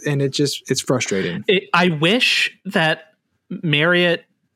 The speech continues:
Speaker 2: a-, and I, I know that Sean has talked to atheists. He talks to them all the time, and he does, like, uh, they seem like great productive conversations.
Speaker 1: Yeah.
Speaker 2: I wish that Marriott had talked to actual atheists, because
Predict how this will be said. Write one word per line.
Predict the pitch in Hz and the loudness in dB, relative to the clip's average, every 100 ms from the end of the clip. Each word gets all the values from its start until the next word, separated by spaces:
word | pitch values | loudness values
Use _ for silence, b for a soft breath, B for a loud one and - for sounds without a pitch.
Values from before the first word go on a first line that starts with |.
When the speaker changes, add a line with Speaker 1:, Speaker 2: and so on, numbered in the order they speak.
| _ _ - | _ _ -6
Speaker 2:
a-, | 170 - | -4 -2
and | 185 190 | 2 2
I, | 208 | 2
I | 196 185 | 2 2
know | 247 | 2
that | 285 147 | 0 0
Sean | - 156 170 127 120 | 0 2 2 2 0
has | 143 139 | -2 -2
talked | - 143 - - | 0 -2 -2 -2
to | 123 110 104 - _ _ 127 | 0 0 -4 -10 _ _ -2
atheists. | 123 101 - | -2 -2 -4
He | |
talks | 135 147 | -2 -2
to | 147 | -2
them | 131 | -2
all | |
the | 113 | -4
time, | - 165 92 95 | -4 -4 -4 -2
and | |
he | 127 | -2
does, | 147 - - - | -2 -4 -12 -4
like, | 135 131 | -2 -2
uh, | 139 | -4
they | 147 131 | 0 -2
seem | 127 147 | 0 -2
like | 131 | 0
great | 123 123 | -2 -2
productive | 123 123 135 | -4 -6 -4
conversations. | 131 113 208 156 117 - - | -6 0 0 0 -2 -10 -12
Speaker 1:
Yeah. | B B - | B B 0
Speaker 2:
I | 156 | 0
wish | 165 277 - | 2 0 0
that | - - | -2 0
Marriott | 147 160 127 113 - B B | 0 2 2 0 -4 B B
had | 170 165 | -2 -2
talked | - - 180 - | -2 0 0 0
to | - 165 | 0 0
actual | 143 139 - 139 131 | 2 0 0 0 0
atheists, | 123 120 101 | -2 -2 -6
because | - 131 147 | -4 -2 -2